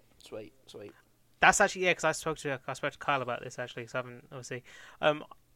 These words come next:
Speaker 2: when I first, uh, encountered the, uh, the, the Tinkerer, is it, is she, is she the Tinkerer in it?
Speaker 1: I think so.
Speaker 2: Spoilers, yeah, I can't remember for sure. Yeah, I think she's going by Tinkerer. Um,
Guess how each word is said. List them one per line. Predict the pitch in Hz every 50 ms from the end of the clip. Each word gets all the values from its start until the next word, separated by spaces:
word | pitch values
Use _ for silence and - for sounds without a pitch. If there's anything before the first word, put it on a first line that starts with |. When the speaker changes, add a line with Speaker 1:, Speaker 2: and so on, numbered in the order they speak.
| - _ _ _ _ - - _ _ _ _ - - - - - - - - - - - _ _ _
Speaker 2:
when | - 185 196 196 202
I | 202 190
first, | 180 - 214 190 180 175 - - - -
uh, | 165 170 160 156
encountered | 165 156 - - 165 156 156 151 156 147 135 - -
the, | - 147 143 143
uh, | 139 139 139 139 139 135 135 -
the, | - 143 127 _ -
the | 143 131
Tinkerer, | - 156 151 135 - 135 117 113 123 127 - _ _ - - -
is | 160 139
it, | 156 165 - -
is | - 170 143
she, | - - - - _
is | - 165 -
she | - - 196
the | 190 196
Tinkerer | - 196 196 190 - 196 196 196
in | 196 202
it? | 202 - - - - _ _ -
Speaker 1:
I | 190
think | - 220 226 - -
so. | - 156 113 107 123 151 165 - _ _ _ _ _ _
Speaker 2:
Spoilers, | - - - - 170 156 151 143 131 131
yeah, | 151 147 135 127 120 143
I | 147 143
can't | - - 175 160
remember | 156 151 147 147 135
for | - - - 131
sure. | - - 131 120 - - - - -
Yeah, | 175 170 139 135
I |
think | 135 185 165
she's | - - 143 127 -
going | 151 135 127
by | 127 123 120
Tinkerer. | - - 127 117 - 123 120 120 - - - - - -
Um, | 156 151 147 147 -